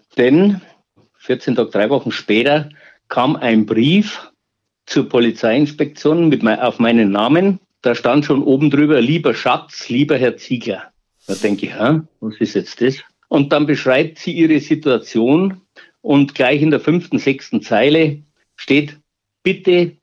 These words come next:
bitte heiraten Sie mich sofort auf der Stelle." Sie schreibt dann, sie beschreibt sich dann und sagt, sie, äh, geht extra nur für mich zum Friseur, dass sie recht schön ausschaut.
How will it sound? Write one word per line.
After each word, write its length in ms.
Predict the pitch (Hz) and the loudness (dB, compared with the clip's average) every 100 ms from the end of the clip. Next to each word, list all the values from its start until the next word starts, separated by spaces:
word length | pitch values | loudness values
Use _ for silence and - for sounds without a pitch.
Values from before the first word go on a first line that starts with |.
| - | -2
bitte 460 | 147 151 151 147 147 - | -2 2 0 0 -4 -6
heiraten 520 | 113 135 147 143 160 | -2 0 2 0 -2
Sie 140 | 123 127 | -2 2
mich 240 | 139 - | 2 0
sofort 380 | 127 - 117 - | -4 -2 -4 -2
auf 180 | 113 - | -4 -4
der 100 | 120 | -8
Stelle." 380 | - 107 90 - _ _ _ _ | -2 -2 -2 -6 _ _ _ _
Sie 720 | - - - 113 107 101 87 - _ | -20 -18 -2 2 4 4 0 -6 _
schreibt 500 | - - 98 - - | -8 -2 -2 -2 -2
dann, 160 | 110 | 0
sie 100 | 107 90 | 0 -2
beschreibt 440 | 95 107 127 143 | -2 0 0 0
sich 180 | - - | -4 -2
dann 240 | 147 143 | 0 2
und 280 | 127 113 92 | 2 0 -4
sagt, 300 | - 101 _ | -8 -8 _
sie, 340 | - 117 101 - _ - - _ _ _ | -2 0 0 -4 _ -20 -20 _ _ _
äh, 180 | - 107 | -2 -2
geht 240 | - 110 - | 0 -2 0
extra 340 | 120 - 123 | -4 -2 0
nur 160 | 127 117 | 2 2
für 140 | 120 | 4
mich 300 | 110 110 - | 4 2 -2
zum 180 | - 107 | -2 -2
Friseur, 560 | - 92 135 151 202 - _ _ _ - | -2 -4 0 0 0 -6 _ _ _ -4
dass 360 | 110 107 - | 0 0 -2
sie 80 | - | -2
recht 260 | 110 104 - | 0 0 -2
schön 140 | 104 | 0
ausschaut. 640 | 95 147 147 165 160 156 | 0 0 0 0 -2 -4